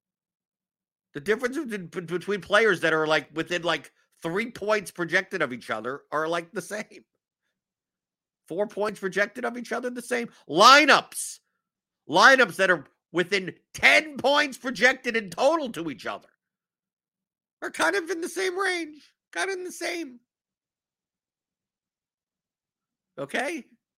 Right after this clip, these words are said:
Yet they're gonna be owned vastly differently. You know why?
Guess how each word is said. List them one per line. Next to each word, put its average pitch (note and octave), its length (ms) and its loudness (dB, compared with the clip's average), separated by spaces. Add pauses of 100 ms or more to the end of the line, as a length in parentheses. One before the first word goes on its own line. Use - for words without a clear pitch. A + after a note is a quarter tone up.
(680)
Yet B3+ 320 2
they're A3+ 100 0
gonna A#3 140 -2
be G3+ 240 -6
owned A3 680 6
vastly E4 760 4
differently. C#4 680 -2 (1000)
You B2 100 -10
know E3 100 4
why? A3 480 4